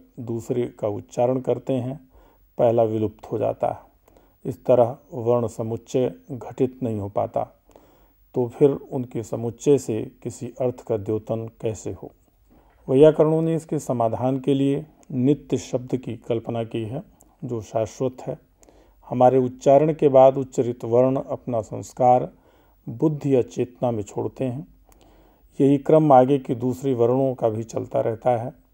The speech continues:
अंतिम वर्ण के संस्कार रूप में बुद्धि में संस्थित पूर्ववर्ती वर्णों के साथ संयोग से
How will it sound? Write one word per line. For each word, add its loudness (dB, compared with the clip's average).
अंतिम -2
वर्ण 0
के -6
संस्कार -4
रूप -8
में -8
बुद्धि -6
में -2
संस्थित -8
पूर्ववर्ती 2
वर्णों 2
के -6
साथ 0
संयोग -6
से -8